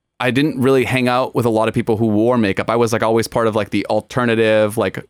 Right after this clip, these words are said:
goth scene, which I know they wear makeup, but, like, in a totally different way. <laughs> But, uh, and so I, like, always really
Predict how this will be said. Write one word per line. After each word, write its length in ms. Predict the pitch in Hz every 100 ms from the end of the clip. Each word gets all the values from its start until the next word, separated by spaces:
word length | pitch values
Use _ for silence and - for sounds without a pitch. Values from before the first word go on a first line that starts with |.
| 107
goth 380 | 110 110 110 -
scene, 340 | - 104 95
which 140 | 98
I 100 | -
know 160 | 120 107
they 100 | 104
wear 240 | 104 104 98
makeup, 420 | 101 95 98 104 -
but, 200 | 104 -
like, 120 | -
in 60 | 139
a 60 |
totally 320 | 135 156 139 120
different 220 | 110 110
way. 140 | 104 -
<laughs> 960 | - - 147 - 180 151 180 180 165 - _ - 175 175 170 135
But, 260 | 143 151 139
uh, 200 | 139 135
and 120 | 151
so 120 | 135 180
I, 160 | 214
like, 160 | 226 - 151
always 480 | 170 170 156 123 -
really 680 | 120 139 143 135 123 117